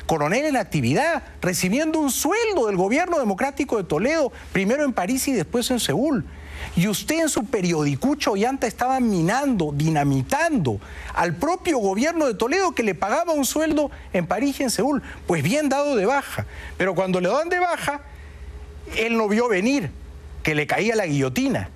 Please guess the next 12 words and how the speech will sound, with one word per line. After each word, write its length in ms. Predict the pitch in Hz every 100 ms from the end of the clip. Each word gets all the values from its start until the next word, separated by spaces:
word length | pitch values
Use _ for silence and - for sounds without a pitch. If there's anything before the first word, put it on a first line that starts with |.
| - - -
Y 100 | 170
entonces 400 | 160 214 196 208
dice, 300 | 240 247 247
"No, 280 | 254 285 285 -
yo 240 | 233 294 285
no, 160 | 285
no, 260 | 277 277 277
no 360 | 269 269 269 262
reconozco 640 | 247 220 220 254 - 254
la 120 | 214
orden 360 | 233 247 233 214
de, 380 | 196 175 160